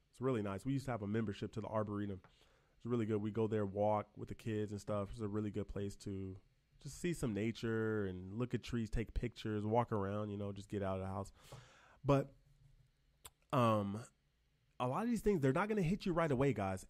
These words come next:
And thi-, <laughs> what's so funny about this is it not hitting you right away, because some people, they only respond to things if it affects them right away, right? This is the thing about being responsible and being proactive.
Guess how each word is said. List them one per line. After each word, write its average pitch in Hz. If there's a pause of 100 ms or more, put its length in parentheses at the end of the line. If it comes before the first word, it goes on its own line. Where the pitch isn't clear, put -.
And 131
thi-, -
<laughs> -
what's 233
so 294
funny 190
about 131
this 135
is 113 (300)
it 160
not 156
hitting 143
you 143
right 139
away, 135
because 135
some 214
people, 175
they 147
only 170 (480)
respond 131
to 117
things 127
if 110
it 113
affects 127
them 113
right 110
away, 98
right? 110 (420)
This 202
is 233
the 202
thing 190
about 131
being 127
responsible 113
and 104
being 117
proactive. 104